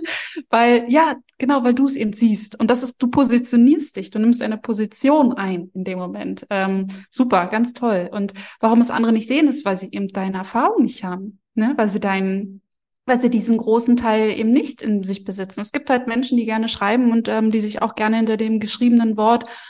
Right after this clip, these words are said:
verstecken. Ich meine es nicht negativ, ne? Also es ist, da fühlen sie sich stärker mit. Und das ist vielleicht auch der nächste wichtige Punkt ist, worin fühle ich mich stark?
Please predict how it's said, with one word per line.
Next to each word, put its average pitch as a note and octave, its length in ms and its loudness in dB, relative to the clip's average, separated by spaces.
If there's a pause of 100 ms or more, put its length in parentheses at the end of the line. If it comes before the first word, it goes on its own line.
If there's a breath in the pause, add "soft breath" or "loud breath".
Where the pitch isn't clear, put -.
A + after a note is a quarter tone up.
(260 loud breath)
verstecken. C#4 840 2
Ich D4 120 -4
meine A3+ 160 4
es A3 80 -4
nicht A3 140 -4
negativ, A#3 560 2
ne? A#3 200 0
Also G#3 200 -6
es G3 180 -8
ist, - 380 -8
da A3+ 80 4
fühlen A#3+ 220 6
sie A3+ 120 0
sich A3+ 200 -4
stärker A#3+ 360 -4
mit. F#3 240 -6
Und G3 140 -8 (340 loud breath)
das G#3+ 160 -4
ist - 80 -6
vielleicht A#3 300 0
auch A3+ 100 -10
der G#3+ 120 -4
nächste A#3 340 -2
wichtige A3 340 -4
Punkt B3+ 380 2
ist, - 240 -6 (280 loud breath)
worin A3+ 440 4
fühle A3 260 -4
ich A#3+ 140 -4
mich F3+ 160 -8
stark? G#3 500 -2